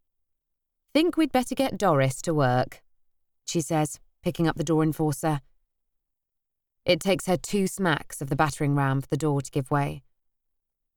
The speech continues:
There's resistance from the other side. He pushes the door harder. It doesn't budge.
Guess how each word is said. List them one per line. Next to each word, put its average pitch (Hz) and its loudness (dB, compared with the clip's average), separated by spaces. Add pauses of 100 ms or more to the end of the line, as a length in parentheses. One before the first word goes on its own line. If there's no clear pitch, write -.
(300)
There's 143 -2
resistance 143 -4 (320)
from 156 -2
the 156 2
other 156 0
side. 160 -6 (1300)
He 190 2
pushes 170 -2
the - -6
door 147 0
harder. 170 -2 (1120)
It - -10
doesn't 160 -4
budge. 175 -4